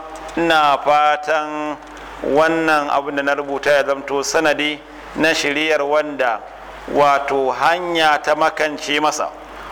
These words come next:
Wa dalla as-sabila, ya bata daga kan hanya. Wallahu yahdi man yasha'u ila siratin mustaqim. Ko da yake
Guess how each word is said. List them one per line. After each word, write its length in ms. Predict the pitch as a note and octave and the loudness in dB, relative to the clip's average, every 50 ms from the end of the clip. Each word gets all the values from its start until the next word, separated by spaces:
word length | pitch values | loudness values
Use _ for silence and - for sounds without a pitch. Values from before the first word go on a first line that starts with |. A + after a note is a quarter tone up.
| - - | -6 0
Wa 120 | - C#3 C#3+ | 2 2 4
dalla 380 | C#3+ E3 E3 E3+ E3+ E3 E3+ | 4 4 4 2 2 2 2
as-sabila, 720 | D#3+ - - - - D#3 D3 D3 D#3 D3+ C#3+ A#2+ G#2+ F#2 - - - - - - - - - - C3+ C3 | 2 0 -2 0 0 2 2 2 2 0 0 -2 -4 -6 -8 -10 -16 -20 -20 -18 -18 -16 -12 -10 -6 0
ya 200 | C#3 D3+ D#3+ D#3+ | 2 2 2 4
bata 240 | D#3 F3 D#3+ D3+ D#3+ | 4 2 2 4 4
daga 220 | D3+ D3+ D3 C#3 | 4 4 4 4
kan 260 | - E3 E3 D#3+ D3+ | 4 2 2 2 2
hanya. 380 | D3 D3+ E3 E3+ D3 B2+ G#2 F#2+ - - - - - - - - | 0 0 -2 -2 -2 -6 -6 -8 -10 -14 -16 -16 -16 -10 0 2
Wallahu 520 | C#3 C#3+ C#3+ D3 D#3 D#3 D#3 C3+ C#3+ D3+ | 2 2 4 4 4 4 4 4 2 0
yahdi 400 | D3+ D#3+ D#3 D3+ D3+ D3+ D3+ D3+ | 0 0 0 0 -2 -4 -6 -4
man 140 | D3 D3+ D3 | -2 -2 -2
yasha'u 480 | D3 C#3+ C#3 - - D#3 D3+ D3+ D3 C#3+ | -2 -4 -4 -2 0 2 2 2 2 0
ila 160 | C#3 D3 D3 | 0 0 0
siratin 360 | C#3+ - D3 D3 C#3+ D3 C3+ C3 | 0 0 -2 -4 -2 -4 -6 -6
mustaqim. 480 | C3 B2+ - - B2+ - C3 B2 A#2 G#2+ | -6 -4 -2 -2 -2 -2 -2 -4 -6 -2
Ko 160 | - C#3+ D3+ D3 | 2 2 4 4
da 80 | D3 D#3+ | 4 2
yake 340 | D#3+ D3+ D#3+ D#3 C#3 A2+ | 2 0 -2 -4 -4 -4